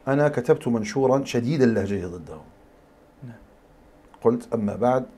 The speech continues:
Speaker 1: فإن عدو الله عصيد قد تجاوز الحد، وقد اتهم الإمام إدريس بن عبد الله ب-، آه، اتهم الإمام إدريس بن إدريس ب-،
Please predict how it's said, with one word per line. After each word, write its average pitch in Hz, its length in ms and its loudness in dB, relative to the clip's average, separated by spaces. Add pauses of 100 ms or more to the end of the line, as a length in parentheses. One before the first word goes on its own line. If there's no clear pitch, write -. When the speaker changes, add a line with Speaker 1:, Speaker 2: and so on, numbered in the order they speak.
(340)
Speaker 1:
فإن 110 260 -6
عدو 104 360 -4
الله 104 240 -4
عصيد 104 580 -4 (220)
قد - 100 -6 (240)
تجاوز 110 460 6
الحد، 123 360 0 (440)
وقد 101 220 -10
اتهم 110 340 -4
الإمام 107 340 -4
إدريس 98 280 -10
بن 113 120 -12
عبد 92 140 -10
الله 98 340 -6 (100)
ب-، 98 320 -10 (560)
آه، 107 400 -10 (280)
اتهم 117 480 -2
الإمام 107 320 -4
إدريس 104 300 -8
بن 104 100 -8
إدريس 101 440 -6
ب-، 101 80 -8